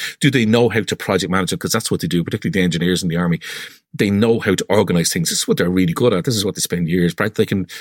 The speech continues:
they can set up a camp in two days, you know, to house thousands of people. And yet they're sitting there in the Curragh, you know, throwing bombs on each other, practising and all that kind of stuff. Great stuff and all. I'm not having a go at them, but, but I think, uh, you know, they could be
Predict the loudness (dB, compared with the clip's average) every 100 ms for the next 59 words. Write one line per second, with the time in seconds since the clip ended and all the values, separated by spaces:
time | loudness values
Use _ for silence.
0 | -2 0 2 2 2 2 0 -4 -2 -2
1 | -2 -6 -4 0 2 0 -2 -4 -4 -4
2 | -4 -2 -2 -4 -8 -14 -4 0 0 -2
3 | -2 0 0 -2 -12 -4 0 0 0 0
4 | 2 2 2 4 2 2 2 2 4 2
5 | 2 0 0 -2 -2 2 4 2 2 0
6 | -2 0 -2 -2 -4 -4 -6 -2 0 0
7 | -2 -4 -6 -4 -2 -2 -2 0 0 2
8 | 2 0 -2 -10 -8 -2 0 0 0 2
9 | 2 2 0 0 2 2 2 -4 0 -2
10 | -2 -16 -16 -6 -2 2 2 2 0 0
11 | 0 2 0 0